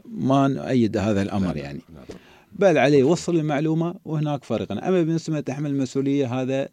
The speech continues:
Speaker 1: يرجع على الموضوع
Speaker 2: نعم.
Speaker 1: اللي هو وصله.
Speaker 2: نعم.
Speaker 1: فإن كان له دور ممكن يكون له هذا، فعلى حسب
Speaker 2: آه، نعم.
Speaker 1: الموضوع، يعني. لكن، آه، أمانة،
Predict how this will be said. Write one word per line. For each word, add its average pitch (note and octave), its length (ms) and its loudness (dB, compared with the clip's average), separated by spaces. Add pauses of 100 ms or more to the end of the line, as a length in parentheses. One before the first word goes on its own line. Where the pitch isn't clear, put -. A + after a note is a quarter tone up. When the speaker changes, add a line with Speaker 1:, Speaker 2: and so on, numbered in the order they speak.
Speaker 1:
يرجع A#2 300 0
على A2 160 0
الموضوع G#2 560 0 (120)
Speaker 2:
نعم. F2+ 200 -10 (240)
Speaker 1:
اللي G#2+ 180 0
هو G#2+ 300 0
وصله. E2 360 -8 (200)
Speaker 2:
نعم. D#2+ 200 -10
Speaker 1:
فإن C3 200 2
كان B2 280 4
له G2+ 120 0
دور G#2+ 340 2 (280)
ممكن A2 340 0
يكون G2+ 340 0
له G2+ 400 -2
هذا، G2+ 220 -4 (180)
فعلى D3+ 840 -2
حسب - 280 -8 (320)
Speaker 2:
آه، E2+ 140 -8
نعم. C#2+ 100 -16 (140)
Speaker 1:
الموضوع، G2+ 480 0
يعني. F2 440 -8
لكن، E3 460 2
آه، D3+ 600 -2
أمانة، C3+ 320 2